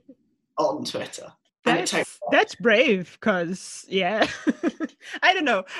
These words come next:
Speaker 1: I-, it could also be read as maybe more of a joke i-, rather than if you had D M'd. So if they had said no, you could say, "Oh, I was just like, I did it. I don't know how you did it."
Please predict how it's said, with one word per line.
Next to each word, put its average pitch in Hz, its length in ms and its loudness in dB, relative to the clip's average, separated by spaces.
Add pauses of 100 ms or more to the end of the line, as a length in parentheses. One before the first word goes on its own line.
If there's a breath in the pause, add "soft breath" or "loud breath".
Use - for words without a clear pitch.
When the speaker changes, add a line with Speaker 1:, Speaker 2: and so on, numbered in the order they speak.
(120)
Speaker 1:
I-, 240 40 -2 (100)
it 254 160 2
could 269 160 4
also 233 500 8
be 202 540 6 (160)
read 185 540 4 (440)
as 180 680 -2 (260)
maybe 202 280 4
more 190 240 2
of 214 140 4
a 254 60 4
joke 190 340 4
i-, 254 80 2 (220)
rather 208 400 6
than 185 200 2
if - 120 0
you 214 100 8
had 185 260 2
D 180 180 2
M'd. 226 320 2
So 208 300 6
if 226 220 0
they 226 200 6
had 196 180 4
said 190 240 2
no, 190 220 0
you 180 120 0
could 196 180 -2
say, 196 100 -4 (120)
"Oh, 233 100 -2
I 185 100 -2
was 233 200 -2
just 254 200 -6
like, 233 180 -4 (380 loud breath)
I 247 100 8
did 277 140 6
it. 254 140 2
I 214 120 6
don't 214 100 4
know 185 160 0
how 190 120 4
you 180 140 2
did 139 180 -2
it." 190 120 -4